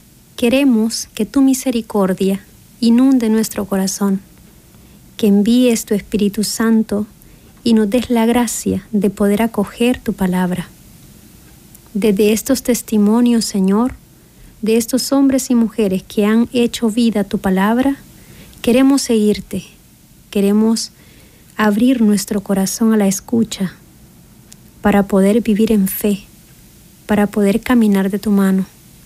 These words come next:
Concédenos la gracia de poder estar atentos a tu voz,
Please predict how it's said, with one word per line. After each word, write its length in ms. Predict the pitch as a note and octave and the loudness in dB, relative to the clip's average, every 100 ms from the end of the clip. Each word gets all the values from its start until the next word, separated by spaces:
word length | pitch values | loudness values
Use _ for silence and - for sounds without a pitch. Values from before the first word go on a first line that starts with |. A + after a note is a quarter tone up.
| - - - - - - - - - - - - | -20 -20 -20 -20 -20 -20 -20 -20 -20 -20 -20 -6
Concédenos 640 | A#3+ A3 - A3 A3+ A3+ | 0 0 0 0 2 0
la 100 | G#3+ | -2
gracia 640 | F#3+ G#3+ A#3+ - A3 A3+ - - - - - - | -2 -2 -2 -4 -4 -4 -8 -20 -20 -20 -12 -2
de 180 | G3+ G3+ | 0 0
poder 580 | G#3+ G3+ G#3+ A#3 A#3 - - - - _ - - - - | 0 2 2 0 -2 -12 -20 -20 -20 _ -20 -20 -20 -8
estar 360 | A#3 A3 - B3 | -4 -4 -2 0
atentos 760 | B3+ B3+ G#3 F3+ - F#3 - - - - | 0 2 2 0 -2 -8 -10 -12 -20 -10
a 100 | G3+ | -8
tu 180 | G3 G3+ | -4 -2
voz, 440 | G#3 B3+ C4 - | 0 0 -2 -10